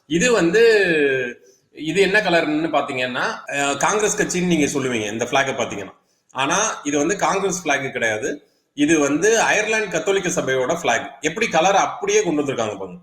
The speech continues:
இதுக்கு முன்னாடியே காங்கிரஸ் வந்து, அதனாலதான் ஆர் எஸ் எஸ் அஜெண்டா வந்து இத வந்து இந்த க-, இது, இத கொடியை யூஸ் பண்ணக்கூடாது அப்படின்னு தடை கூட கோரியிருந்தாங்க. ஆஹ், காவி கொடி தான் வரணும் அப்படின்னு சொல்லியிருந்தாங்க. ஆனா இது வந்து அயர்லாந்து,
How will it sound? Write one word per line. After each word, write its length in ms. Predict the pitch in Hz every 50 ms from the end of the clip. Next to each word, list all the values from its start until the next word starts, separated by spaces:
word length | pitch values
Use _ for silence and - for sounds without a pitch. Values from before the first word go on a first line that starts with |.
| - _
இதுக்கு 320 | - 135 147 - - - 165
முன்னாடியே 540 | 151 165 180 208 220 220 202 185 196 220 214
காங்கிரஸ் 440 | - 165 165 190 208 214 202 180
வந்து, 460 | 185 175 160 151 156 180 220 233 226 - - - - - -
அதனாலதான் 480 | 156 170 233 247 240 226 226 247 233 208
ஆர் 160 | 185 208 233
எஸ் 120 | 233 -
எஸ் 180 | 233 214 - 208
அஜெண்டா 460 | 180 165 180 180 175 170 175 170 165
வந்து 460 | 160 156 165 196 214 214 202 190 175
இத 180 | 156 156 156 151
வந்து 460 | 147 147 156 185 190 190 180 160 147 143
இந்த 180 | 143 151 143
க-, 260 | - 151 143 143 135 127 131
இது, 460 | 131 120 123 165 175 156 139 - - - - _
இத 220 | - 143 147 165 147
கொடியை 440 | - 170 175 208 208 190 160 - 190
யூஸ் 120 | 180 -
பண்ணக்கூடாது 440 | - 180 170 147 143 143 135 135 151
அப்படின்னு 420 | 160 151 - 120 123 143 156 180 170
தடை 280 | - 135 143 160 170
கூட 160 | 156 151 156
கோரியிருந்தாங்க. 680 | 160 147 139 135 131 131 123 120 117 107 107 113 139 - - - _ _ _ _ _ _ _ -
ஆஹ், 360 | 131 131 131 131 131 127 127
காவி 240 | 135 156 185 196 196
கொடி 260 | 185 - 165 143 147
தான் 200 | 143 165 165 151
வரணும் 260 | 131 123 123 143 143
அப்படின்னு 240 | 131 120 127 123 -
சொல்லியிருந்தாங்க. 400 | 120 113 110 107 107 101 98 101 - _
ஆனா 240 | - 127 143 170 196
இது 260 | 196 156 151 165 190
வந்து 180 | 185 175 185 226
அயர்லாந்து, 640 | 208 156 160 196 220 226 226 214 202 151 117 -